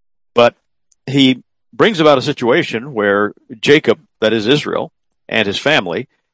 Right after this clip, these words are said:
have to get out of the promised land and go to Egypt because of a famine. And of course, Joseph is, according, you know, to Genesis forty-six, is the governor of Egypt, and it all works out great. But you have to wonder, well, wait a minute.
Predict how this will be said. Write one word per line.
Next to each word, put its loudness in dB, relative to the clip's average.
have -2
to -4
get 2
out 4
of 2
the 4
promised -2
land -2
and -4
go 6
to 4
Egypt 2
because 0
of -2
a 0
famine. 0
And -2
of -4
course, 2
Joseph 0
is, -2
according, -4
you -8
know, -6
to -2
Genesis -2
forty-six, -2
is -8
the -2
governor 2
of 2
Egypt, -4
and 0
it -2
all 4
works -2
out -2
great. 4
But 2
you 0
have 0
to -6
wonder, 2
well, 0
wait 2
a -4
minute. -8